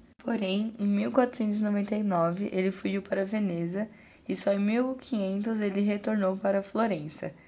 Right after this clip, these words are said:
que foi recebido com sua família e a criadagem e os monges também do mosteiro de Santíssima Monunziata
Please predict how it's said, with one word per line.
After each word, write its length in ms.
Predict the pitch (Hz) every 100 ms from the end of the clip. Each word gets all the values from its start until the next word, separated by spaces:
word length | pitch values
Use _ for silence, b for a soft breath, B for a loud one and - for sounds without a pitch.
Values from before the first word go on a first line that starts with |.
| B B B
que 120 | - 196
foi 160 | 214
recebido 560 | 208 196 196 185 196 208
com 200 | - 190
sua 200 | - 185
família 580 | - 180 170 180 196 214
e 80 |
a 80 | 202
criadagem 760 | 202 214 220 185 160 170 196 220 B B B
e 120 | - 202
os 120 | 226
monges 360 | 208 185 190 196
também 380 | 214 190 175 180
do 80 |
mosteiro 680 | 202 202 202 - 185 190 202 - 185
de 180 | 185 180
Santíssima 1000 | 180 190 185 180 196 208 - 233 226 240 B B B B
Monunziata 1000 | 190 196 208 214 202 202 151 - - -